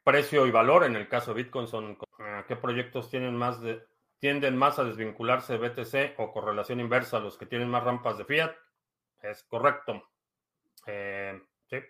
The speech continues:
Toyota, saludos desde las cenizas. No pierdes hasta que no vendes. <laughs> Ah, mister Revilla, ¿qué tal? Por, por cierto, ya vi que ahí mister Revilla ya es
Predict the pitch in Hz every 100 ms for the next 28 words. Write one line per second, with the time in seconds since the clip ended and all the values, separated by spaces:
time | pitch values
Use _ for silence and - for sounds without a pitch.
0 | _ _ 98 107 123 117 110 135 127 107
1 | 95 104 101 - 117 131 131 - 117 135
2 | - 156 160 147 135 107 120 107 - 107
3 | 110 135 156 156 160 - - 156 - _
4 | _ _ 110 107 101 101 101 - 107 110
5 | 170 175 165 - 131 175 190 131 120 -
6 | - 113 156 165 151 151 151 156 139 135
7 | 139 123 - 110 110 143 135 120 127 -
8 | -